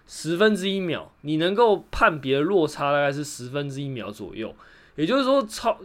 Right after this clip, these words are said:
假设时间是短于十分之一秒的话，可能有一些人眼睛就没办法分辨的。那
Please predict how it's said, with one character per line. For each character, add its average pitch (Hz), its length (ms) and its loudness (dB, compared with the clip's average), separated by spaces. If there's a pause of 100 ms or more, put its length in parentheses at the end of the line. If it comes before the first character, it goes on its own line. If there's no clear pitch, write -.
(120)
假 139 160 6
设 262 160 0
时 160 260 -6
间 208 240 0
是 208 120 -6
短 151 280 -2
于 120 80 -8
十 139 220 -10
分 180 160 -2
之 160 100 -8
一 170 60 -4
秒 143 220 -6
的 98 60 -10
话， 123 260 -4 (400)
可 151 200 -2
能 165 160 0
有 160 160 6
一 - 20 4
些 240 140 -2
人 185 140 0
眼 120 140 -4
睛 143 160 -8
就 165 100 -2
没 139 120 -4
办 135 180 -2
法 98 60 -6
分 110 240 -12
辨 113 260 -6
的。 69 80 -18 (1080)
那 202 380 6